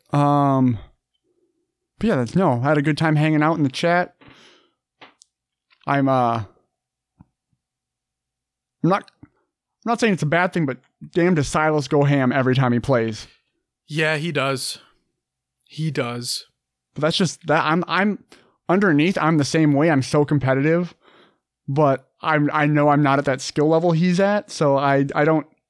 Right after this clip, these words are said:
Speaker 1: shout and, like, get into it as much, but I'm always like, "Damn, I wanna win."
Speaker 2: And it's okay. You're getting better.
Speaker 1: Yeah.
Speaker 2: All it takes is practice.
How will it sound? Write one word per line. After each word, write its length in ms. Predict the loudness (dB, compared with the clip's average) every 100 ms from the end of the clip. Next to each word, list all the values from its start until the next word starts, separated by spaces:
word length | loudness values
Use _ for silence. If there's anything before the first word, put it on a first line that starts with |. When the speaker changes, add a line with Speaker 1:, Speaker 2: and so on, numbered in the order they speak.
| -14
Speaker 1:
shout 460 | -6 0 0 0 0
and, 180 | -2 0
like, 220 | -2 0
get 160 | 0
into 240 | 2 2 2
it 80 | 2
as 140 | 2
much, 260 | 0 -2 -2
but 100 | 0
I'm 180 | 0
always 500 | 2 2 4 4 2
like, 300 | 0 -2 -4 -14 -20 _ -6
"Damn, 180 | -2 0
I 60 | 0
wanna 220 | 0 0
win." 300 | -2 -4 -6 -10 -20 -20 _ _ _ _ _ -10
Speaker 2:
And 100 | -6
it's 120 | -4
okay. 320 | -4 -6 -6 _ _ _ -10
You're 160 | -6
getting 200 | -4 -4
better. 260 | -4 -4 -8 -10
Speaker 1:
Yeah. 120 | -6
Speaker 2:
All 80 | -4
it 40 | -2
takes 220 | -4 -6
is 60 | -6
practice. 520 | -6 -4 -6 -8